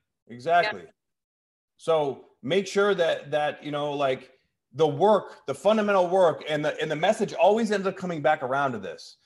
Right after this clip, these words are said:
Speaker 1: is by being present and li-, listening to your heart and going forward and having the courage to step forward in your heart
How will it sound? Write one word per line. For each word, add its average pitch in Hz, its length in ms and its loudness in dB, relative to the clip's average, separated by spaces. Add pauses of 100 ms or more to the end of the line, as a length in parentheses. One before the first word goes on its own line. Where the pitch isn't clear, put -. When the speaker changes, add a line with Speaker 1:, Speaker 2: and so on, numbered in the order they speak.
(180)
Speaker 1:
is 113 120 -12
by 139 140 0
being 170 340 -8
present 156 400 -4
and 113 100 -14
li-, 143 200 -12
listening 139 360 -12
to - 80 -18
your 117 140 -14
heart 120 300 -4 (640)
and 127 200 -4
going 160 280 0
forward 185 420 0
and 131 80 -8
having 160 360 -4
the 143 100 -8
courage 185 640 -4
to 131 80 -10
step 139 340 -6
forward 147 340 -6 (100)
in 139 120 -10
your 127 160 -6
heart 139 340 -6